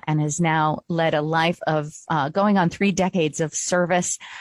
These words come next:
to so many organizations around the world and just helping each human spirit and soul at a time. It's so, it's a very meaningful and, and deep conversation, and I'm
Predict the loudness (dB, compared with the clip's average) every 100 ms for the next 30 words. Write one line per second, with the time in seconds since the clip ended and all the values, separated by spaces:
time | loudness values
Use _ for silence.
0 | -10 -6 -2 2 2 2 0 0 -2 -2
1 | -2 -2 -4 -2 -2 0 0 0 2 0
2 | 0 -2 -2 -4 -2 -2 0 0 0 -4
3 | -12 -6 0 0 0 -2 2 2 2 0
4 | -2 0 0 0 -2 0 0 0 -2 -2
5 | -4 -4 0 2 4 4 2 -2 -18 -8
6 | -8 -6 -2 0 0 -2 _ -6 -4 -2
7 | -4 0 2 4 4 4 2 0 0 -2
8 | -2 -2 -2 0 -2 -2 0 0 -2 -4
9 | -2 -2 -2 -2 -2 -2 0 0 0 2
10 | 0